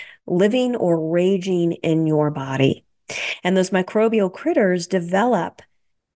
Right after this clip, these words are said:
in the body quite a community because the biochemistry is such that it's very hospitable to their presence.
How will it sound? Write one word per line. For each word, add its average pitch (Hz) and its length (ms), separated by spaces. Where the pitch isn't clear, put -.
in 254 240
the 220 60
body 170 540
quite 208 300
a 196 80
community 196 1300
because 202 1080
the 190 300
biochemistry 196 1300
is 180 180
such - 600
that 185 420
it's 180 220
very 175 240
hospitable 170 920
to - 240
their 147 180
presence. - 720